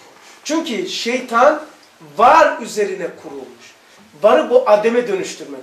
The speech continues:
vücudu ademe dönüştürmek. Şey, "Şüphe mi ettin abdestten? Kefili benim, abdestini al." Hiç kişi, hiçbir şey gelmiyorsa olan abdestli miyim, değil miyim ya? Hiçbir şey gelmiyor,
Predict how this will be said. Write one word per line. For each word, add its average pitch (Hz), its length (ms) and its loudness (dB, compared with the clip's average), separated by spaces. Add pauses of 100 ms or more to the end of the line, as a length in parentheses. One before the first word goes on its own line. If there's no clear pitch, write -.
(160)
vücudu 202 260 -6
ademe 202 340 0
dönüştürmek. 180 420 -10 (380)
Şey, - 440 -2
"Şüphe 349 300 -6
mi 339 80 4
ettin 247 220 2
abdestten? 208 600 -2 (180)
Kefili 254 340 -8
benim, 220 260 -2 (100)
abdestini 220 480 -8
al." 165 100 -8 (920)
Hiç 359 260 4
kişi, 302 360 0
hiçbir 277 240 -2
şey 269 160 -2
gelmiyorsa 240 480 2
olan 226 180 0
abdestli 247 460 0
miyim, 202 220 -8
değil 175 200 -12
miyim 151 220 -10
ya? 156 140 -6 (560)
Hiçbir 277 200 -6
şey 269 120 -4
gelmiyor, 220 380 2